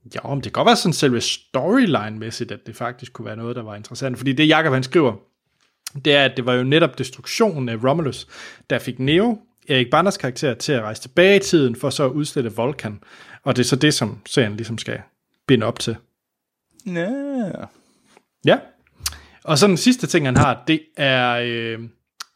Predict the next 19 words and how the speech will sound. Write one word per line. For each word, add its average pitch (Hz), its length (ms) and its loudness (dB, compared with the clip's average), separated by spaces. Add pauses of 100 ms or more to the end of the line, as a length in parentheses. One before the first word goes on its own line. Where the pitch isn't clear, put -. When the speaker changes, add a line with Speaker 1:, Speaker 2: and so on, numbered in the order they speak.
Speaker 1:
Ringenes 147 380 0
Herre-nyheder. 110 1080 -8 (720)
Og 135 160 -4
det 202 120 6
synes 123 240 2
jeg - 60 4
jo 131 60 4 (100)
Speaker 2:
<laughs> - 0 -
Speaker 1:
altid 147 560 -2 (120)
er 135 60 -6
spændende, 113 360 -8
fordi 135 360 -10
Amazon 175 500 4
er 131 120 -6
jo 127 80 -2
i 123 60 -6
gang 151 300 -2
med 123 100 -8
deres... 113 540 -8